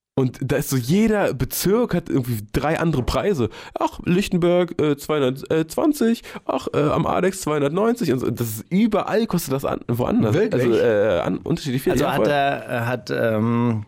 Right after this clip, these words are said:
Speaker 2: der Weltkolumnist damals recht gehabt, dass der Bezirk, aus dem Flair kommt, wirtschaftlich nicht so gut dasteht wie andere Bezirke in Berlin und dass die deshalb am Sonntag dorthin
Speaker 1: Lichterfelde
Speaker 2: zum,
Speaker 1: ist, glaub ich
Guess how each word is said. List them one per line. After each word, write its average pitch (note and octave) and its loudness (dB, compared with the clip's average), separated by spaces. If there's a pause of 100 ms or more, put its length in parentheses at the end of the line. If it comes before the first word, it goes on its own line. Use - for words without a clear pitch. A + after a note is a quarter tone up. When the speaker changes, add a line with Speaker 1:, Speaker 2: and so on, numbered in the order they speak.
Speaker 2:
der A2+ -2
Weltkolumnist C3+ 0
damals B2 -2
recht B2+ -2
gehabt, B2+ -4
dass - -6 (760)
der G#2+ 0
Bezirk, D#3 0
aus B2 -2
dem A#2+ 0 (260)
Flair B2+ 0
kommt, B2 -4
wirtschaftlich A#2 -2
nicht A2+ 0
so A#2+ -2
gut A#2 -2 (580)
dasteht A2 -4 (580)
wie A#2+ 0
andere D#3+ 2
Bezirke D#3 0
in E3 4
Berlin D#3+ 4
und B2+ 0
dass A#2+ 0
die B2 2
deshalb A#2 -2
am A2+ 0
Sonntag A#2 -2
dorthin G#2+ 2
Speaker 1:
Lichterfelde A#2+ 2
Speaker 2:
zum, A2 4
Speaker 1:
ist, G2+ -4
glaub G#2 4
ich G2+ -2